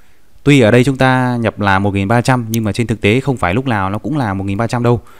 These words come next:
À, tùy theo cái độ dài mà chúng ta vẽ thì cái phần mềm nó sẽ tự động cò kéo sao cho nó hợp lý. Nhưng mà nó sẽ làm khuôn khuôn trong dao động,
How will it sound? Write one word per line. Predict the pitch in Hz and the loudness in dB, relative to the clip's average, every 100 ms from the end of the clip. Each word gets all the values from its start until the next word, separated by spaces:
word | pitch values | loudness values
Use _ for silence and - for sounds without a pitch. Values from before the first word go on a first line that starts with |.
| - - - | -20 -18 -8
À, | 98 | -2
tùy | 110 104 | 0 0
theo | 120 117 | 0 0
cái | 123 | -2
độ | 110 | -4
dài | 107 101 | -2 -4
mà | 98 | -4
chúng | 117 | -4
ta | 120 | -4
vẽ | 110 123 160 139 | -2 -4 -4 -6
thì | 98 95 92 | -4 -4 -4
cái | 98 | -6
phần | 104 107 | -4 0
mềm | 104 98 | 0 0
nó | 107 | -2
sẽ | 131 | -4
tự | 131 | -4
động | 123 85 | -4 -4
cò | 101 101 | -4 -4
kéo | 98 117 | -2 -4
sao | 127 120 | -4 -4
cho | 113 | -4
nó | 120 | -4
hợp | 113 | -2
lý. | 104 147 196 - - - - | -2 -4 -6 -16 -20 -12 -2
Nhưng | 123 | 0
mà | 104 98 | 0 0
nó | 113 | -2
sẽ | 139 | -2
làm | 139 98 | -2 -2
khuôn | 110 113 | -4 -2
khuôn | 123 117 | -2 -2
trong | 120 117 113 | -4 -4 -4
dao | 110 113 | -2 0
động, | - | -2